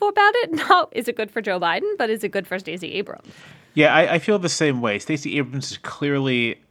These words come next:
Speaker 2: a star, not even a rising star. She is a star in the Democratic Party. She, uh, has a chance to run for Senate in twenty twenty and to run again for governor in twenty twenty-two. If she is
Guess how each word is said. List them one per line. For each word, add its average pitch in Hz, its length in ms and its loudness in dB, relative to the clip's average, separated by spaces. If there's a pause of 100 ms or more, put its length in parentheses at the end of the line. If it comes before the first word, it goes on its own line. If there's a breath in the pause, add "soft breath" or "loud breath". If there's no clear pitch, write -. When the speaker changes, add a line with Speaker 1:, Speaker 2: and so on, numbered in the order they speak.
(180)
Speaker 2:
a - 60 -2
star, 110 520 4
not 110 180 -2
even 113 200 -6
a 107 60 -4
rising 104 400 -2
star. 101 260 -6
She - 120 -10
is 107 80 -6
a 107 60 -8
star 107 320 2
in 101 160 -4
the 95 40 -14
Democratic - 480 -8
Party. 139 440 2 (360 loud breath)
She, 123 720 4 (600 soft breath)
uh, 117 240 6
has 117 300 4
a 113 100 -6
chance 127 440 2
to 110 280 2
run 104 220 2
for 107 120 -6
Senate 151 420 0
in 101 120 -4
twenty 98 240 -6
twenty 139 320 -2
and 123 100 -2
to 101 160 -4
run 95 180 -2
again 98 240 -2
for 101 140 -8
governor 127 440 4
in 101 80 0
twenty 95 240 -2
twenty-two. 117 680 2 (380 loud breath)
If 127 340 0 (100)
she 127 260 4
is 117 100 2